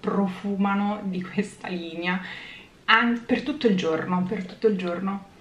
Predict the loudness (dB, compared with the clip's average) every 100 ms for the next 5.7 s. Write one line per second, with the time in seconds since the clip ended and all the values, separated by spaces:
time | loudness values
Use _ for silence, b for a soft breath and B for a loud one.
0 | B -12 -2 0 4 4 6 2 -2 -4
1 | 0 0 -2 -8 -10 -8 -8 -8 -8 -2
2 | 0 2 2 2 4 2 4 4 4 0
3 | -2 0 2 4 2 -2 -6 0 0 0
4 | 0 0 0 -4 -6 0 2 2 0 -4
5 | -12 -10 -8 -4 -4 -2 -6